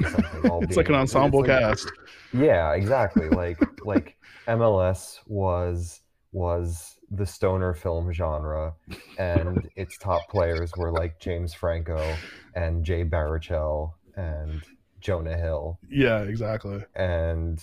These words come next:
Speaker 1: they weren't all,
Speaker 2: <laughs>
Speaker 1: uh, you know, Craig Robin-, like, they weren't all in, in at,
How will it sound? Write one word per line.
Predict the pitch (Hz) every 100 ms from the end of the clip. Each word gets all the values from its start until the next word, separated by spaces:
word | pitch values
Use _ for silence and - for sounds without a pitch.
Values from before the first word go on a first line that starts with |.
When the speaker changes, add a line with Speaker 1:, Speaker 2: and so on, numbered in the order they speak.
| -
Speaker 1:
they | 120
weren't | 143 165 185
all, | 143
Speaker 2:
<laughs> | 117
Speaker 1:
uh, |
you | 110 117 123
know, | 95 90
Craig | - 101 85
Robin-, | 90 85
like, | 123
they | 123
weren't | 143 143 143
all | 101 98 98
in, | 87 90 90 _ _ -
in | 110 98 92 - _ _ _ -
at, | 110 -